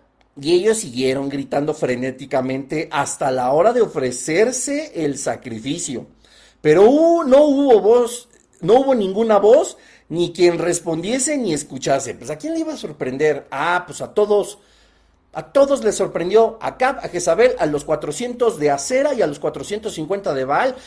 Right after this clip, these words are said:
y también a la chusma israelita. Pues claro que se sorprendieron que no había voz. Entonces, ¿qué dijeron? Pues sí, parece que no, ¿verdad? Vamos perdiendo tres cero, pues ya valió. Entonces dijo Acab a todo el pueblo una vez más: "Acérquense, pe-, mis pequeños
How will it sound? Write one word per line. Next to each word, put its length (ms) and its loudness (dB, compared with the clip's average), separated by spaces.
y 100 -8
también 300 2
a 40 2
la 200 -2
chusma 540 -2
israelita. 880 -2
Pues 120 -20
claro 260 2
que 120 -6
se 100 -8
sorprendieron 640 0
que 100 -2
no 120 2
había 240 4
voz. 200 4
Entonces, 280 -4
¿qué 100 -6
dijeron? 400 4
Pues 140 -10
sí, 180 -8
parece 380 -2
que 100 -4
no, 180 2
¿verdad? 440 2
Vamos 240 -2
perdiendo 380 -2
tres 200 0
cero, 360 0
pues 100 -12
ya 80 0
valió. 440 -2
Entonces 440 0
dijo 220 2
Acab 560 4
a 220 0
todo 180 6
el 80 2
pueblo 380 2
una 240 0
vez 200 -2
más: 340 -12
"Acérquense, 600 -6
pe-, 160 -10
mis 300 -10
pequeños 720 -10